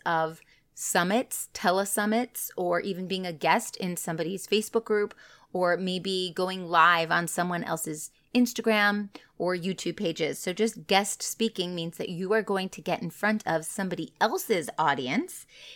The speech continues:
introduce yourself, your expertise, what you do,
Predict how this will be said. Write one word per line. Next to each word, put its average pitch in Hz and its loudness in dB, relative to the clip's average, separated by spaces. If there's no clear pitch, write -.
introduce 214 2
yourself, 202 4
your 202 2
expertise, 175 -2
what 185 0
you 196 -2
do, 160 0